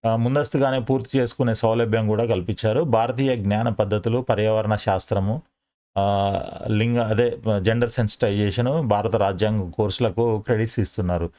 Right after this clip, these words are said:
అత్యవసర పరిస్థితుల్లో సెమిస్టర్ రాయలేకపోతే తిరిగి రాసేందుకు సీబీటీని ప్రవేశపెడుతున్నారు. ప్రతి కోర్సులో మైనర్ ప్రోగ్రాంలు జత చేస్తున్నారు. So ఇవి కీలకమైన అంశాలన్నమాట ఇవన్నీ కూడా. So <clears throat>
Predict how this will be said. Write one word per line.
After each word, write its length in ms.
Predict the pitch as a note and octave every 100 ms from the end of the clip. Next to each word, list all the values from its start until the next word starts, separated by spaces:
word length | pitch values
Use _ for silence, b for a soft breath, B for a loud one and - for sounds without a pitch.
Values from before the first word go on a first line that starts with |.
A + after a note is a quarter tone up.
| B B B
అత్యవసర 440 | G#2 - C#3 C#3+
పరిస్థితుల్లో 520 | C3 C3 A2+ B2 B2 B2+
సెమిస్టర్ 460 | B2 A#2+ A2+ B2+
రాయలేకపోతే 880 | G#2+ G#2+ A#2+ A#2 A2+ G#2+ F#2+ C3 D#3+
తిరిగి 320 | - A#2+ C3
రాసేందుకు 640 | A#2+ A2 - A2+ G#2+ B2+
సీబీటీని 760 | C#3+ A#2 A2+ A2+ A2+ G#2 C3+ G#3 B B -
ప్రవేశపెడుతున్నారు. 920 | A2 G#2+ - F#2 F#2+ G2+ E2+ E2 F2 b b b -
ప్రతి 400 | A2+ A#2 D3+ C3+ -
కోర్సులో 460 | C3+ C#3+ - C#3
మైనర్ 400 | C3 A2+ B2+ A#2+
ప్రోగ్రాంలు 560 | A#2 A2+ A2 A2 A2 D3+
జత 300 | A2 G2+ A2
చేస్తున్నారు. 600 | F#2+ F#2 - G2 F2+ F2+
So 260 | G2+ A#2+
ఇవి 480 | A#2 A2 C#3+ C#3 A#2+ A#2
కీలకమైన 560 | A2+ G#2+ A2 A#2 G#2+
అంశాలన్నమాట 680 | G#2 G2+ - A2+ A2+ A2 G2
ఇవన్నీ 340 | A2+ G2 G2+ G2+
కూడా. 300 | G2 C3 G#3+ B B B _ G#2+
So 380 | G2 G2 G2 F#2 -
<clears throat> 400 | - G2 - _